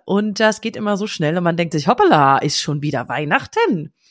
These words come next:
Und ich möchte euch dieses Jahr Weihnachten mit einer Folge versorgen, die regelmäßig angefragt wird. Und ich denke, gerade zu Weihnachten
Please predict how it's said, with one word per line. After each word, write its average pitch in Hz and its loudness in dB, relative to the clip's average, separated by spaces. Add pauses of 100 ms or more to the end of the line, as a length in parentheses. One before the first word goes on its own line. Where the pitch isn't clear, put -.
(720)
Und 285 2
ich - 0
möchte 269 -2
euch 196 0
dieses 277 -2
Jahr 190 0
Weihnachten 202 -2
mit 175 -6
einer 160 -2
Folge 220 0
versorgen, 139 0
die 202 -4
regelmäßig 262 0
angefragt 147 -4
wird. 156 -4
Und 175 -6
ich 175 -8
denke, 277 -2
gerade 320 -2
zu 202 -12
Weihnachten 180 0